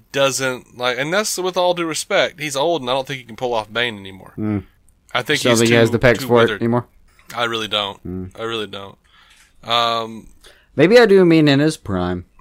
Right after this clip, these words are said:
Speaker 2: Maybe that's what I really mean.
Speaker 1: maybe that's
Speaker 2: I'm,
Speaker 1: what you
Speaker 2: I'm
Speaker 1: mean.
Speaker 2: willing to accept
Speaker 1: Yeah.
Speaker 2: that.
Speaker 1: Now, you know what I would actually dig seeing,
Speaker 2: <sighs>
Speaker 1: though, is if I could deal with him being K G Beast.
Speaker 2: K G Beast would
Speaker 1: But
Speaker 2: be
Speaker 1: they already
Speaker 2: cool.
Speaker 1: did him.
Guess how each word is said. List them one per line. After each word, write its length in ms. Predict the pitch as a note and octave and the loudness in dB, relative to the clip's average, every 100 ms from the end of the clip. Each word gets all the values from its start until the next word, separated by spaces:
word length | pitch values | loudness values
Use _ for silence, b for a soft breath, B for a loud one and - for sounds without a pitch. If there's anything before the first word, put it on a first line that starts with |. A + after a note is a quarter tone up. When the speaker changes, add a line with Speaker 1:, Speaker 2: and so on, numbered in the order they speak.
| - F2+ | -18 -6
Speaker 2:
Maybe 280 | A2 A#2 A2+ | -2 0 2
that's 220 | A2 - | 0 0
what 100 | A2 | -2
I 40 | |
really 320 | A2 G2 F#2+ | 0 0 -2
mean. 300 | F2 D#2+ D#2 - _ _ _ _ _ B2+ | -2 -4 -6 -10 _ _ _ _ _ -6
Speaker 1:
maybe 240 | C3+ D3 | -4 -2
that's 120 | C#3+ | -2
Speaker 2:
I'm, 100 | A2 | -2
Speaker 1:
what 100 | A2 | -2
you 60 | - | -2
Speaker 2:
I'm 100 | G#2+ | -2
Speaker 1:
mean. 80 | G#2 | -2
Speaker 2:
willing 200 | G2+ F2 | -2 -2
to 80 | D#2+ | -6
accept 340 | - D#2 - | -8 -10 -8
Speaker 1:
Yeah. 80 | D#2+ | -10
Speaker 2:
that. 80 | D2+ _ _ B2 | -12 _ _ -2
Speaker 1:
Now, 200 | C3 B2 | 2 4
you 120 | C3+ | 2
know 120 | C#3 | 2
what 100 | A2+ | 2
I 100 | A2 | 2
would 160 | A2+ G2+ G2 | 0 -6 -2
actually 340 | A2 A2+ B2 | -2 0 -4
dig 240 | G#2+ A2 G#2+ | -4 -4 -2
seeing, 300 | A#2+ B2 A2+ | -2 0 0
Speaker 2:
<sighs> 60 | |
Speaker 1:
though, 180 | E3+ F3+ | -2 -4
is 300 | A2+ A#2 G#2 | -4 -8 -6
if 460 | A2+ A2 G#2 - - _ _ _ | -4 -4 -6 -14 -20 _ _ _
I 180 | B2 D#3 | -2 -2
could 180 | E3+ C3+ | -2 -6
deal 160 | C#3 | -6
with 100 | B2+ | -6
him 120 | C3+ | -10
being 200 | A#2+ A#2+ G#2+ | -6 -6 -6
K 200 | B2 A#2 | -6 -6
G 160 | A2 | -10
Beast. 580 | G2 G#2+ A#2+ - - - _ _ - | -12 -12 -10 -10 -12 -14 _ _ -6
Speaker 2:
K 140 | - F#2 | 0 0
G 140 | F2 | 0
Beast 300 | E2+ G2 - | 0 0 2
would 60 | A#2+ | 2
Speaker 1:
But 60 | |
Speaker 2:
be 80 | A#2+ | 2
Speaker 1:
they 40 | B2 | 4
already 160 | A#2 | 2
Speaker 2:
cool. 80 | G#2+ | 2
Speaker 1:
did 160 | B2 A#2 | -2 -4
him. 160 | G#2 | -10